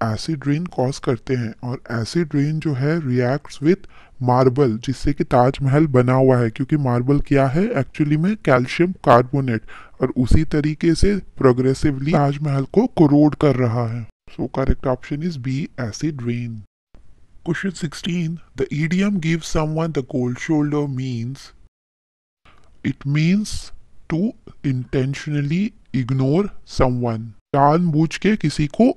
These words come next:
इग्नोर करना। Question seventeen, who is the author of Oliver Twist?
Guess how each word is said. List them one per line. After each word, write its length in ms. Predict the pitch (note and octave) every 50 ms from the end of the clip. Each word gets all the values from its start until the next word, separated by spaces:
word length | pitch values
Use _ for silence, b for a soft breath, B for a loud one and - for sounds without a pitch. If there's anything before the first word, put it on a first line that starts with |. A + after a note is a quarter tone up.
| - D3 C#3+
इग्नोर 380 | A#2+ C3 C3+ C#3+ C#3+ D3 D3+ D3 -
करना। 380 | C#3 B2 A#2 A2+ A2 G#2+ B2 A2+ - - - - _ _ - - - - - - -
Question 300 | F#3+ E3+ - - G#3+ A3+
seventeen, 680 | G#3 - F3 D3 C#3+ C#3 C#3 - F#3 F#3 F3 C#3+ C#3+ E3 - _ -
who 140 | - E3 F#3+
is 160 | G3 G3+ - - -
the 60 | - - D3+
author 280 | C#3+ C#3 C#3+ C#3+ D#3+ E3+ - -
of 260 | C#3 B2+ B2+ B2+ - - - - - B2+
Oliver 400 | C3+ C3 C3+ C3 B2 B2+ B2+ B2
Twist? 520 | - - D3+ C3+ A#2+ - - - - -